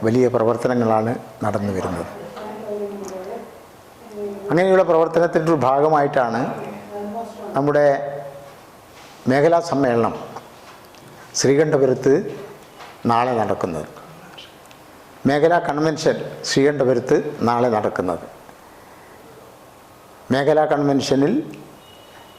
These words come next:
നമ്മുടെ മേഖലയിലെ പതിനഞ്ച് വില്ലേജുകളിൽ നിന്ന് പതിനഞ്ചിലധികം മെമ്പർമാരുടെ പങ്കാളിത്തത്തോടുകൂടി ഇരുന്നൂറിലധികം മെമ്പർമാർ പങ്കെടുക്കുന്ന വലിയൊരു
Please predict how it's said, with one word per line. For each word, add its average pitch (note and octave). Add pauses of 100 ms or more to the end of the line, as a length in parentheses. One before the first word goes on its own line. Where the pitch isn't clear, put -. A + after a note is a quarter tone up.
(1000)
നമ്മുടെ D#3+
മേഖലയിലെ C#3+ (640)
പതിനഞ്ച് E3
വില്ലേജുകളിൽ C#3+
നിന്ന് B2+ (1800)
പതിനഞ്ചിലധികം D#3 (840)
മെമ്പർമാരുടെ C#3+ (420)
പങ്കാളിത്തത്തോടുകൂടി C3+ (1300)
ഇരുന്നൂറിലധികം D#3 (340)
മെമ്പർമാർ C3+
പങ്കെടുക്കുന്ന C3 (600)
വലിയൊരു C#3+